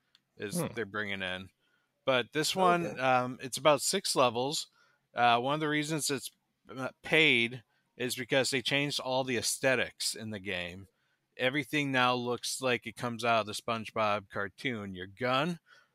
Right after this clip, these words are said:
Speaker 1: the environments, even the sound effects that, like, maybe picking up your scaffolding and dropping it somewhere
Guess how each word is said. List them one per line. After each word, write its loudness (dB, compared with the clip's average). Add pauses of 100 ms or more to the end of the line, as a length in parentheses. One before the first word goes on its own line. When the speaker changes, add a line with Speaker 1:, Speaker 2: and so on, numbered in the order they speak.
(160)
Speaker 1:
the -4
environments, -2
even -4
the -2
sound 0
effects 2
that, 2
like, -2
maybe -2
picking -4
up -4
your -6
scaffolding 0
and -6
dropping -2
it -4
somewhere -4